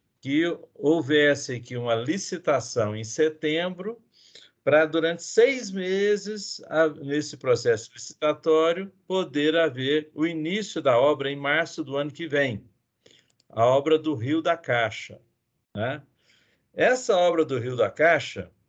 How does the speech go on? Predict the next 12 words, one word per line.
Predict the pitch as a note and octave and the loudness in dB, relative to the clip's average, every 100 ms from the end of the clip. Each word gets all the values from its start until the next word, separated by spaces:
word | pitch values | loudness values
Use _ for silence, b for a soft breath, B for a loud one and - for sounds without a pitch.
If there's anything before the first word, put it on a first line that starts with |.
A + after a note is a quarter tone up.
| _ _ | _ _
ela | A#2+ C3+ D3 | -2 0 -2
de-, | C#3+ B2 | -4 -6
vai | B2+ C#3+ D3 | -4 -2 -4
tá | D3 C#3+ | -2 -2
s-, | C#3+ - - - - | -2 -10 -16 -20 -20
se | - - | -14 -12
esperando | E3 - D#3 C#3 F3 E3+ B2+ | -10 0 2 4 4 2 -2
que | C#3 | -2
ela | C#3 | -2
demore | C#3 C#3+ C#3 D#3 D#3 | 0 -2 2 2 2
dezoito | C3+ D3 B2 F3 F#3+ F#3+ | -2 -4 -2 0 -2 -4
meses, | D3+ C#3+ D#3 C3 - - - - - | -2 2 4 2 -4 -18 -18 -18 -18